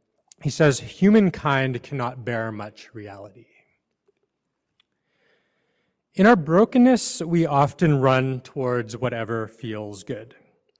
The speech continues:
whatever fills the void of purpose we fear, whatever numbs the pain that we feel. And we'll latch onto those things.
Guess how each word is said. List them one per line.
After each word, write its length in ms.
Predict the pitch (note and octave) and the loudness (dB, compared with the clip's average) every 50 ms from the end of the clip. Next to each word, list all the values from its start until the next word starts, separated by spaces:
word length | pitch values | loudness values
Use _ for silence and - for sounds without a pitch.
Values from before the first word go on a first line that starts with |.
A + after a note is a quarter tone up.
| - _ | -20 _
whatever 340 | - C#3 C3 C#3 A#2+ C#3 C3+ | 0 2 4 4 4 4 0
fills 420 | - - D3+ C#3+ C#3 C3 A#2 B2 | 0 0 0 2 2 0 0 -4
the 100 | A#2 A#2+ | -6 -8
void 380 | A2+ G2+ A#2+ A2+ A#2+ B2 B2 A#2+ | -6 -6 -6 -4 -4 -4 -4 -6
of 200 | C3 A#2 - _ | -8 -12 -12 _
purpose 520 | - - A#2+ A2 - B2+ G#2+ - - - | -14 -12 -12 -10 -10 -12 -12 -12 -14 -18
we 220 | - G#2+ A2+ G#2+ F#2 | -18 _ -18 -18 -18
fear, 480 | _ _ - G#2+ A2 G#2+ A2 A#2+ A#2 _ _ _ _ _ _ _ _ _ _ _ _ _ _ _ _ _ _ | _ _ -10 -8 -8 -6 -8 -8 -10 _ _ _ _ _ _ _ _ _ _ _ _ _ _ _ _ _ _
whatever 680 | C3+ B2+ C3+ D#3 D#3 D#3+ D#3 D3+ C#3+ C#3 C#3 C#3 - _ | -2 2 4 4 6 6 6 6 6 2 0 -2 -6 _
numbs 420 | C#3 C3+ C3+ C3+ C#3 C3+ B2 - | -2 0 0 2 0 0 -2 -4
the 80 | - C3 | -8 -8
pain 440 | - - - C3 B2 B2+ B2 B2+ B2 | -8 -6 -6 -4 -4 -2 -2 -2 -4
that 120 | B2 B2+ | -6 -8
we 100 | C3 A#2+ | -10 -14
feel. 440 | G2+ - _ - F2 F#2+ G#2+ B2 _ _ _ _ _ _ _ _ _ _ _ _ _ _ _ _ _ _ _ _ _ | -14 -14 _ -20 -20 -20 -20 -20 _ _ _ _ _ _ _ _ _ _ _ _ _ _ _ _ _ _ _ _ _
And 140 | D#3+ D3+ C#3+ | -2 0 2
we'll 120 | C3+ C3+ | 2 2
latch 340 | C3+ D3 D#3+ D#3+ D3+ - C#3+ | 4 4 2 2 0 -2 -6
onto 280 | A#2 A#2+ A#2+ A2+ - B2 | -6 -6 -6 -8 -12 -16
those 280 | A2 G#2+ G#2+ - - | -16 -16 -16 -18 -18
things. 560 | - _ C#3+ C#3 C3+ _ _ - - _ _ | -18 _ -20 -20 -20 _ _ -20 -20 _ _